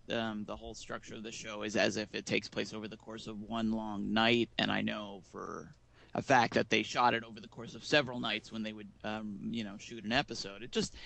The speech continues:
it actually feels like you're seeing,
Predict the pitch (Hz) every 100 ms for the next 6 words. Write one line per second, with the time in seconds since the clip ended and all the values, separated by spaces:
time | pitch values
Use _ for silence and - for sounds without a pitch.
0 | - - 196 196 240 - 208 156 - 180
1 | 196 151 127 117 - 131 135 127 123 -
2 | 131 127 120 - 151 135 127 120 113